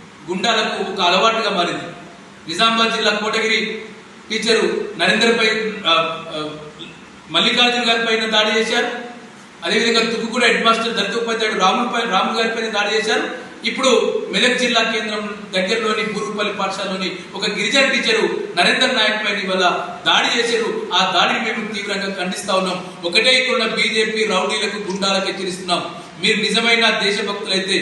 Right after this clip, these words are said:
మీరు నిజమైన ప్రజాస్వామ్యవాదులైతే మీరు ఆ పాఠశాల మీ ముందు ఎందుకు ధర్నా చేశారో సమాధానం చెప్పండి. ఆ పాఠశాల మీద ద-, పాఠశాల అనేది విద్యార్థులు తన సైంటిఫిక్ టెంపర్‌లతోటి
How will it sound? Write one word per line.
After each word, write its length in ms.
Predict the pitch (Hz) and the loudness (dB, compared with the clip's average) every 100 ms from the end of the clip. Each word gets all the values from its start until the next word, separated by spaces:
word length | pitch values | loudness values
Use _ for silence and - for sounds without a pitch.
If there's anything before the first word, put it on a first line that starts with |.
| 139 - | -2 -6
మీరు 140 | 180 202 | -4 0
నిజమైన 360 | 202 226 233 | 0 0 0
ప్రజాస్వామ్యవాదులైతే 1300 | 233 - 226 226 220 214 202 196 190 - 190 - - - 175 | -2 0 2 2 0 -2 -2 0 -2 0 -2 -2 -6 -8 -2
మీరు 520 | 226 226 220 156 - | 4 4 4 0 -2
ఆ 120 | 185 208 214 | 2 2 2
పాఠశాల 440 | 196 - - 233 220 | 0 0 2 2 0
మీ 380 | 220 208 - 190 | -2 -4 -4 -4
ముందు 140 | 190 | -2
ఎందుకు 340 | 226 190 226 226 | 0 0 0 0
ధర్నా 240 | 190 190 | 0 2
చేశారో 280 | 185 - 180 | 0 0 -2
సమాధానం 400 | 180 185 185 180 | -2 -2 -2 -4
చెప్పండి. 460 | 170 156 156 151 147 - - - - | -4 -2 -2 -4 -6 -12 -16 -18 -2
ఆ 80 | 175 | 0
పాఠశాల 480 | 175 175 208 - 233 226 | 2 2 2 2 2 2
మీద 120 | 220 | 0
ద-, 600 | 185 190 185 175 - - | 0 0 0 -4 -8 -4
పాఠశాల 420 | 175 208 240 247 214 | 0 2 2 2 2
అనేది 320 | 202 190 349 - - - | 0 -2 -2 -2 -8 -8
విద్యార్థులు 720 | 165 175 254 254 254 262 320 - - - - - - | -8 0 2 2 0 -2 -4 -6 -10 -14 -18 -18 -2
తన 120 | 226 220 208 | 0 2 2
సైంటిఫిక్ 580 | 220 - - 254 247 | 0 0 -4 -6 -2
టెంపర్‌లతోటి 1000 | 214 220 233 240 240 233 214 277 151 - | 0 0 0 2 0 0 -2 0 0 -2